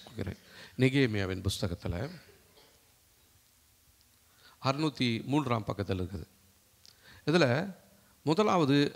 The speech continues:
அதிகாரத்துல பாத்தீங்கன்னா, இந்த சம்பவம் வந்து மோசேக்கு அப்புறம் ஆயிரம் வருஷத்துக்கு அப்புறமும், இயேசு கிறிஸ்து பிறப்பதற்கு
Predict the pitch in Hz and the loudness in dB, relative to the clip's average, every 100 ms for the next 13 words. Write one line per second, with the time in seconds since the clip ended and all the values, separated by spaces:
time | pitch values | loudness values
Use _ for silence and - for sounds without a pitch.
0 | 165 120 127 123 107 120 104 107 - 98 | -2 0 2 2 0 -2 0 -2 -2 -6
1 | 127 98 92 131 135 _ _ _ - - | -4 -4 -6 -12 -18 _ _ _ -20 -20
2 | - - _ _ _ _ _ _ _ _ | -20 -20 _ _ _ _ _ _ _ _
3 | _ _ - 170 170 - 151 185 180 147 | _ _ 0 2 4 4 2 4 4 4
4 | 147 175 127 165 196 131 160 208 - 196 | 4 4 4 2 -2 2 6 6 4 2
5 | 180 151 - 127 175 165 131 160 - 151 | 2 0 -2 -2 2 4 4 2 2 2
6 | 190 170 143 117 - - 117 110 117 120 | 2 2 2 2 0 -2 -4 -4 -2 -2
7 | 92 107 196 - _ _ _ - - - | -2 -4 -6 -14 _ _ _ -20 -20 -14
8 | - 139 202 - 220 - 156 - 185 151 | 0 4 6 4 -2 -2 -4 -4 -4 0
9 | 151 - 156 147 - 180 220 | 0 0 -2 -2 -2 -4 -4